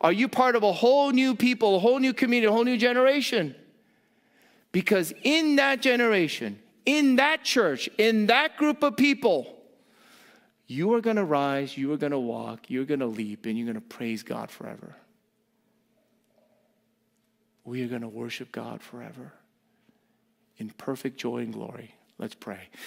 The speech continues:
Father in heaven, thank you for your healing works,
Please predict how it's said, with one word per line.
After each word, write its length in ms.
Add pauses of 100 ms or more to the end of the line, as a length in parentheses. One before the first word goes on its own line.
(140)
Father 320
in 60
heaven, 240
thank 320
you 100
for 540 (440)
your 140
healing 680
works, 680